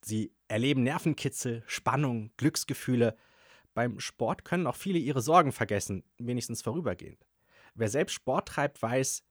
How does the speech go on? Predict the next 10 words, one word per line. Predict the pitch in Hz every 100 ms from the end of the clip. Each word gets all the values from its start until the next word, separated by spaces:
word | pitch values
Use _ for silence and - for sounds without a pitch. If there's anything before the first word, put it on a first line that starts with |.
| _
man | - 101 90
bleibt | 113 175 -
fit | - 156 - _ _ -
oder | 110
vielleicht | 95 113 107
besser | 123 135 123
ausgedrückt, | 117 - 113 104 - - _
wird | - 95 113 -
wieder | 92 87
fit. | - 87